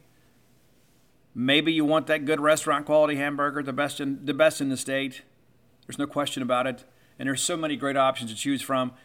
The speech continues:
If you're new to Bulldog Burger Company, have the Bulldog. And then next time, maybe get a little more adventurous. Maybe the smokehouse is the way to go. But I, you know, the Pimentology Ad Bacon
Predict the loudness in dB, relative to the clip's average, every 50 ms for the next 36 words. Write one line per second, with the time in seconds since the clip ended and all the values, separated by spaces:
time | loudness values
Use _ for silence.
0 | _ _ _ _ _ _ -6 -6 -2 0 0 0 0 0 -2 -2 0 0 0 0
1 | -2 -2 -2 -2 4 6 6 6 6 4 0 0 0 0 0 0 0 -4 -6 -6
2 | -6 -6 -8 -10 -6 -2 0 0 0 0 -4 -4 -4 -4 -4 -4 -6 -8 -10 -14
3 | -18 _ _ _ _ _ _ _ _ _ _ _ _ _ _ -6 -2 -2 0 0
4 | 0 -2 -2 -2 -4 -2 -2 -2 -2 -4 -6 -8 -12 -16 _ _ -10 -8 -6 -4
5 | -2 -2 -4 -4 -2 -2 -2 0 -2 -2 -4 -4 -4 -2 0 0 0 0 2 2
6 | 0 2 0 -2 -2 -2 -4 -8 -10 -12 -14 -14 -16 -16 _ _ _ _ _ -10
7 | -6 -4 -4 -2 0 0 0 0 -2 -6 -2 0 0 0 0 -2 -6 -8 -8 -10
8 | -12 -14 -12 -12 -12 -12 -12 -12 -12 -14 -14 -16 -16 -18 -18 -18 -16 -8 -6 -4
9 | -4 -4 -4 -4 -6 -6 -8 -8 -6 -4 -4 -4 0 0 0 2 2 2 0 0
10 | -2 -6 -4 -2 -2 -2 -2 -2 -2 -4 -4 -4 -6 -8 -10 -10 -12